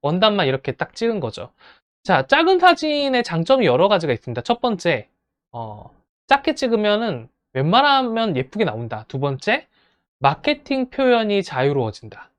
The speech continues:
이게 되게 중요한 부분. 왜냐면 원단이 정말 예-, "원단이 다릅니다"라고 해놓고 만약에 이런 사이트 레이아웃이 나왔어요. "원단이 달라요"라고 했을 때 사람들이 진지하게 받아들일까요? 아니면은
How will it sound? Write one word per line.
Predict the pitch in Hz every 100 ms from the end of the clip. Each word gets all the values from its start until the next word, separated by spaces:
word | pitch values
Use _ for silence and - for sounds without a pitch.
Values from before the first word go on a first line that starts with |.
| _
이게 | 151 165 214
되게 | 165 160
중요한 | - 135 147 139
부분. | 117 - 101 _ - _ _
왜냐면 | 143 185 196 139 139 120 - _ _
원단이 | 160 208 277 269
정말 | 247 180 196 185
예-, | 131 - - -
"원단이 | 147 196 247 233
다릅니다"라고 | - 208 208 196 190 165 135 165
해놓고 | 233 233 - 147
만약에 | 127 139 131
이런 | 139 220 277
사이트 | 226 214 214 - - 170 151 131
레이아웃이 | 127 147 147 143 120
나왔어요. | 107 - 117 110 - _ _ _ _ _ _ -
"원단이 | 233 277 294 262
달라요"라고 | 208 214 240 226 226 156 - 160 165 202
했을 | 202 175
때 | 160 156
사람들이 | 262 262 233 190 185
진지하게 | - 180 202 233 208
받아들일까요? | 151 139 135 127 - 143
아니면은 | 131 123 131 139 254